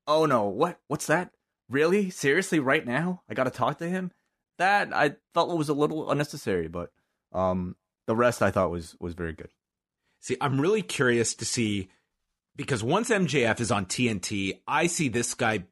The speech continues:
Speaker 2: being someone that gets a lot of spotlight and attention from outside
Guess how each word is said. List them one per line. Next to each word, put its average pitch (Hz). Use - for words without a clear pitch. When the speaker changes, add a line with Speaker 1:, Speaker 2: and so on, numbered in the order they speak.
Speaker 2:
being 101
someone 107
that 98
gets -
a 120
lot 120
of 95
spotlight 123
and 127
attention 120
from 101
outside 120